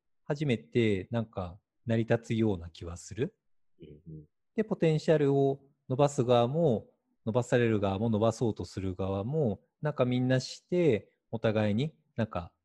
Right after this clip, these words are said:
Speaker 1: ギブアンドギブみたいな、楽しい感じになる気はしてて、
Speaker 2: うん。うん。
Speaker 1: なんか、その環境はいかにできるかみたいな、なんか、そういう意味でのタレントマネジメントシステムみたいなのは、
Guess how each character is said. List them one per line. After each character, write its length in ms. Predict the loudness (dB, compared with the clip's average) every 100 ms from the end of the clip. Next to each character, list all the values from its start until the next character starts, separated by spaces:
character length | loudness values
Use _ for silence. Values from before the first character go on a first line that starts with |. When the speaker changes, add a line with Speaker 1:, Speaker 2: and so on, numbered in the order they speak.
| _ _ -8
Speaker 1:
ギ 120 | -4
ブ 260 | 0 0 -2 -6
ア 100 | 0
ン 80 | 0
ド 80 | 0
ギ 140 | -2
ブ 120 | -4 -6
み 100 | -12
た 140 | -12
い 100 | -8
な、 200 | -6 -6 _ _ _
楽 180 | -2 -2
し 180 | 0 -2
い 60 | 0
感 240 | -4 -6
じ 100 | -6
に 100 | -2
な 120 | 0 0
る 100 | -2
気 140 | -10
は 140 | -14
し 120 | -14 -12
て 120 | -12 -10 -4
て、 340 | -2 -2 -6 _ -14
Speaker 2:
う 60 |
ん。 20 | -8
う 40 |
ん。 20 |
Speaker 1:
な 80 | -8
ん 40 |
か、 60 | -6
そ 120 | -2
の 120 | -2
環 280 | 0 0 -2
境 220 | -2 0
は 100 | 2
い 80 | 0
か 140 | 0 0
に 140 | 0
で 120 | -2
き 140 | -4 -6
る 140 | -4
か 160 | -2 0
み 120 | -2
た 180 | -6 -12
い 100 | -10
な、 180 | -10 -12 _
な 80 | -12
ん 20 |
か、 60 | -6
そ 140 | -2
う 40 | 0
い 40 |
う 40 |
意 20 | 2
味 80 | 2
で 120 | 0
の 120 | 0
タ 140 | 2
レ 100 | 2
ン 60 | 2
ト 140 | 0
マ 140 | 0 2
ネ 160 | 2
ジ 120 | 0 -4
メ 140 | -10
ン 40 | -10
ト 160 | -6 -6 -8 _ _ _ _ _
シ 120 | -6 -4
ス 100 | -4
テ 80 |
ム 100 | -8
み 120 | -8 -12
た 140 | -12
い 60 | -10
な 120 | -12
の 140 | -6
は、 180 | -4 -4